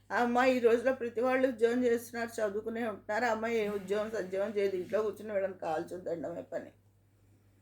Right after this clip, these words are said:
ఆ కుటుంబం ఏమైపోతుంది? అతను వెక్స్ అయిపోయి ఏదైనా చేసుకుంటే అది కూడా ఆలోచించుకోవాలి.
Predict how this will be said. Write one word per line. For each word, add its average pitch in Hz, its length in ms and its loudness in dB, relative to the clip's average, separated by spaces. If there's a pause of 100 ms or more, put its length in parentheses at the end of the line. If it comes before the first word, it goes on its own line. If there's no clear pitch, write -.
(1080)
ఆ - 20 0
కుటుంబం 269 440 2
ఏమైపోతుంది? 269 880 6
అతను 240 300 2
వెక్స్ 208 300 0
అయిపోయి 247 440 6
ఏదైనా 226 440 2
చేసుకుంటే 233 680 0 (280)
అది 196 200 -2
కూడా 240 240 2
ఆలోచించుకోవాలి. 208 1200 2